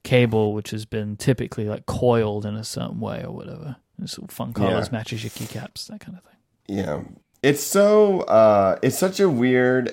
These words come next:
Speaker 2: it's such a weird thing to me in terms of the, like, I can't really think of any other, the reason why I, like, wanted to talk about this with you, 'cause there's not, I can't think of, like, other hobbies that are so, that are similar in that, like, you're building a very functional thing. It's, like,
Speaker 1: Mm-hmm.
Speaker 2: aesthetic.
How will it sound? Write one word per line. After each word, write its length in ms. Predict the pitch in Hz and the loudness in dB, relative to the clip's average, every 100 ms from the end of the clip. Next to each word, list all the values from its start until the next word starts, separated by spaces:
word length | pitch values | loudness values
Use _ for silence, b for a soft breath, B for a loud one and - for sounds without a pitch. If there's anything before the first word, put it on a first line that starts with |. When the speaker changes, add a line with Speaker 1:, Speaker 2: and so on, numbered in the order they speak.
| - | -4
Speaker 2:
it's 160 | 117 - | -4 0
such 240 | 202 - | -4 0
a 60 | 370 | 2
weird 340 | 131 117 98 | 4 4 2
thing 220 | 127 131 | 2 2
to 100 | 135 | 2
me 180 | 117 110 | 2 4
in 140 | 107 | 2
terms 300 | 95 113 107 | 2 0 2
of 180 | 104 92 | 0 0
the, 120 | 92 | 0
like, 400 | 92 90 82 - _ _ _ _ _ | 2 0 -2 -6 _ _ _ _ _
I 80 | - | -10
can't 320 | 110 190 220 | -2 0 0
really 220 | 147 147 120 | 0 0 0
think 260 | 139 143 | -4 -2
of 180 | 113 95 | -2 -2
any 320 | 107 110 131 | 0 2 4
other, 240 | 107 98 98 | 4 2 2
the 80 | 120 | 6
reason 220 | 165 165 | 6 6
why 80 | 135 | 4
I, 60 | 110 | 4
like, 200 | 101 90 | 2 0
wanted 320 | 104 92 87 | 0 -2 -4
to 80 | 95 | -10
talk 340 | - 107 135 | -4 -4 -4
about 580 | 101 80 _ _ 95 87 | -10 -10 _ _ 0 0
this 140 | 92 | -4
with 140 | 98 104 | -4 -4
you, 60 | |
'cause 160 | 101 127 | -4 -2
there's 180 | 143 135 | -2 2
not, 300 | 165 214 - _ _ _ _ b b b | 4 4 -2 _ _ _ _ b b b
I 100 | 131 | 0
can't 200 | - 190 | 4 4
think 140 | 170 147 | 4 2
of, 80 | 117 | 4
like, 240 | 110 - - | 2 2 2
other 880 | 113 123 131 131 131 123 117 104 - | 4 6 6 6 6 6 4 2 0
hobbies 720 | - - 120 123 113 107 98 92 | -6 -4 2 2 2 0 -2 0
that 160 | 107 | 2
are 340 | 98 95 80 - - | 2 0 -2 -8 -14
so, 600 | - - 117 123 113 - | -12 -2 2 2 2 -2
that 180 | 101 117 | 2 4
are 100 | 107 | 4
similar 640 | 104 - 160 147 113 101 98 | 2 0 2 4 4 4 4
in 220 | 107 107 | 2 2
that, 180 | 101 92 | 2 4
like, 300 | 95 92 107 | 0 0 -2
you're 80 | |
building 380 | 104 123 160 170 | 0 4 4 4
a 20 | |
very 160 | 127 113 | 2 0
functional 960 | 107 113 107 - 95 90 85 78 58 - | 2 0 0 -4 0 2 2 -2 -6 -10
thing. 280 | 82 80 87 | -8 -6 -4
It's, 120 | 139 | -2
like, 100 | 98 | 0
Speaker 1:
Mm-hmm. 40 | 156 | -2
Speaker 2:
aesthetic. 500 | 87 87 87 - | 0 -2 -2 -6